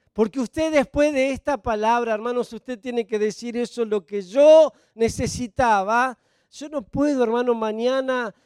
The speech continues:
escuchar, hermanos, de que alguien que fue impregnado dos meses con una palabra de ser restaurador, que después lo veamos en ruina.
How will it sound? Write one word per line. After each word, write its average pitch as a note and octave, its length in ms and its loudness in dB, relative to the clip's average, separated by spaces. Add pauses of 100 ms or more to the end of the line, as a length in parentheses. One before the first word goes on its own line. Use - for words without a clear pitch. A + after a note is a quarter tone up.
(100)
escuchar, C#4 840 0
hermanos, B3 460 0
de A#3 160 -2
que A#3 180 -6
alguien C4 420 -4
que A#3 440 -4
fue D4 180 -4
impregnado C4 720 -2
dos D4+ 240 4
meses D4+ 540 -2
con C4 180 -4
una C#4+ 260 -2
palabra C4 600 2
de A#3+ 120 0
ser C#4 260 0
restaurador, A#3+ 1080 4 (320)
que C4+ 100 -14
después C4+ 320 -4
lo C4 140 4
veamos B3+ 500 0
en A#3 160 -4
ruina. C4+ 340 -6